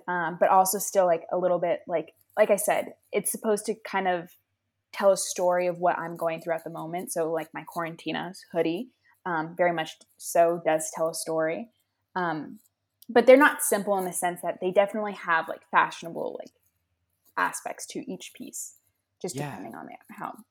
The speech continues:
Speaker 1: what they are.
Speaker 2: Yeah,
Speaker 1: <laughs>
Speaker 2: absolutely. How long, how long, 'cause you said it's a lot of work, and I can
Speaker 1: Mm-hmm.
Speaker 2: imagine that, like, six different pieces is probably
Speaker 1: Right.
Speaker 2: way more than anybody thinks.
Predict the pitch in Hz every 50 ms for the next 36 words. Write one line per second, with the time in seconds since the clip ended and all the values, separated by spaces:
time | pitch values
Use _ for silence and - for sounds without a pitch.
0 | _ _ - 185 - - - - - - - - - _ _ _ _ _ _ _
1 | _ _ _ _ _ _ _ 113 110 131 151 139 95 87 90 _ _ _ _ _
2 | _ _ _ _ _ - 110 117 110 - 120 120 120 104 90 82 - - - -
3 | - 127 139 151 151 156 160 165 160 156 - - _ _ _ _ _ - - -
4 | - 113 123 139 147 147 147 135 127 120 113 120 113 - 139 139 123 101 - 101
5 | 92 85 85 85 85 85 - - 90 98 110 139 - 202 180 139 92 90 87 90
6 | 87 90 82 82 80 78 67 90 95 90 85 - - - - - - _ _ _
7 | _ _ 95 - _ _ _ _ - 113 - - 123 123 - - - - 135 135
8 | - 135 120 98 - - _ _ _ _ _ _ _ _ _ _ _ _ _ -
9 | 113 95 87 - 107 113 113 107 87 - - - 98 92 92 98 90 90 95 92
10 | 92 - 190 175 - - - - - _ _ _ _ _ _ - 104 95 110 110
11 | 104 104 101 95 92 92 92 92 87 90 87 85 87 87 82 - _ _ 120 101
12 | 87 85 - - -